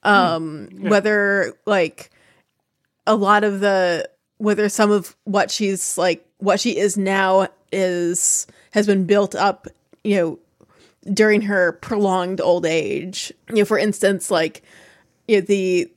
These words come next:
Speaker 1: the image of her with her, like, bandaged eyes and, like, you know, a, a bird on each shoulder is, like, it's a very specific image.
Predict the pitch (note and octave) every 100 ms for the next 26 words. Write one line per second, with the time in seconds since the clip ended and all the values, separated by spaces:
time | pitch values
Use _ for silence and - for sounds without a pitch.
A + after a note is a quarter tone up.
0 | _ - A3+ - A#3 A#3 A3 G#3+ A3 G3+
1 | G3+ G#3 G3 F3+ F3 G3 G#3 G#3+ F3+ -
2 | F3+ E3+ E3+ D#3+ C#3+ - D#3+ E3+ E3 D#3+
3 | - - _ G3+ F#3+ E3+ - - F3+ E3+
4 | D#3 - F#3+ G#3 G3+ G3+ G3+ F3+ D#3+ F3
5 | - - G3+ F#3 F3 F3 D#3+ D#3 F#3 -
6 | F3+ E3 - - - - - A3 G#3+ -
7 | A3+ F#3+ F#3 A3+ D4+ G#3+ - - A#3+ -
8 | - G3 G3+ F#3+ - E3+ D3+ C3+ G#2 -
9 | -